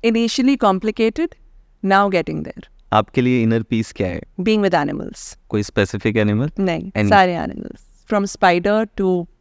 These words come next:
Speaker 1: dogs and cats।
Speaker 2: अगर आप अपने इनर चाइल्ड से एक सिली क्वेश्चन पूछ सकते, तो क्या होता?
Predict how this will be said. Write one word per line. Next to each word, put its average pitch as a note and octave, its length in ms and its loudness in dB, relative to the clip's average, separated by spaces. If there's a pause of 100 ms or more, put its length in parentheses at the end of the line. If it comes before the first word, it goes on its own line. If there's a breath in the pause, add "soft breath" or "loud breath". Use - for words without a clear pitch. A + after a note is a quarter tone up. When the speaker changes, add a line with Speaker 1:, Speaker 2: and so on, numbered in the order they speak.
Speaker 1:
dogs D#3+ 320 -4
and E3 120 -4
cats। - 500 -12 (220)
Speaker 2:
अगर B2 200 4
आप C#3+ 180 4
अपने C#3 480 -4 (160)
इनर A#2 220 -2
चाइल्ड A2+ 380 -2
से B2 200 -4
एक B2+ 120 -6
सिली C#3 380 -2
क्वेश्चन C3+ 400 -2
पूछ C3+ 220 -4
सकते, - 540 -4
तो A#2 120 2
क्या A2 160 2
होता? F#2+ 240 -4